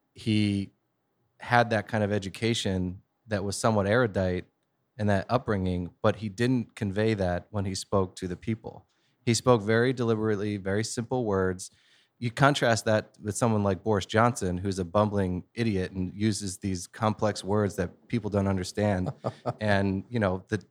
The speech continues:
Speaker 1: the contrast is tremendous, right? I mean, not to, you know, slam Boris Johnson, 'cause I think he's awesome. I think he's hilarious. He's also a little bit of an idiot, but, you know, it's, the contrast is, is in leadership is, is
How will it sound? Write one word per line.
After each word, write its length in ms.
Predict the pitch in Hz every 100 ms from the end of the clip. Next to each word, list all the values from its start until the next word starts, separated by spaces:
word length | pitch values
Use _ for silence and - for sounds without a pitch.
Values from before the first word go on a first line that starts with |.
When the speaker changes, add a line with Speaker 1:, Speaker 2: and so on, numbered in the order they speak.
| _
Speaker 1:
the 80 | -
contrast 560 | 117 120 107 98 -
is 100 | 92
tremendous, 560 | - 98 160 - - - _ _ _
right? 220 | 104 101 92
I 20 |
mean, 240 | 117 110 107
not 220 | 120 113
to, 220 | 101 92 95 _ _ -
you 100 | 123
know, 80 | 101
slam 560 | 90 - 104 98 90 92 _ -
Boris 220 | 104 90
Johnson, 380 | 113 123 120 85
'cause 120 | 104
I 100 | 98
think 180 | 104 87
he's 160 | 85
awesome. 340 | 95 104 101 92
I 80 |
think 140 | 87 90
he's 120 | 87
hilarious. 440 | 92 104 95 90 - - _
He's 80 | 123
also 220 | 113 113
a 60 | 101
little 140 | 101
bit 160 | 92 95
of 60 | 90
an 80 |
idiot, 300 | 92 95 107 -
but, 180 | 95 - - - _
you 100 | 123
know, 260 | 98 95 98
it's, 380 | 113 - - - _ _ _ _ _
the 100 | 104
contrast 520 | - 113 - 107 -
is, 160 | 101 -
is 400 | 107 98 - - _
in 200 | 113 98
leadership 460 | 98 123 127 92 92
is, 220 | 87 - 98
is 420 | 92 90 -